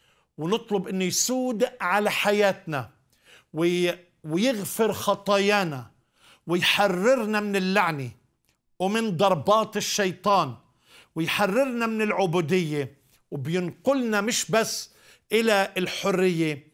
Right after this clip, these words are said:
لكن إلى الحياة الأبدية. هل يقدر؟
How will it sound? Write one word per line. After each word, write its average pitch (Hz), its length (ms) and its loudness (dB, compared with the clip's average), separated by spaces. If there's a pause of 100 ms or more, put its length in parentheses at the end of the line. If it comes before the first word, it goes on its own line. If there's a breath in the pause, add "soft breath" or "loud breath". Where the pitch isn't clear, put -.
(140)
لكن 175 420 -2 (120)
إلى 247 460 0
الحياة 180 800 0 (380)
الأبدية. 160 880 -2 (920)
هل 202 240 2
يقدر؟ 208 560 0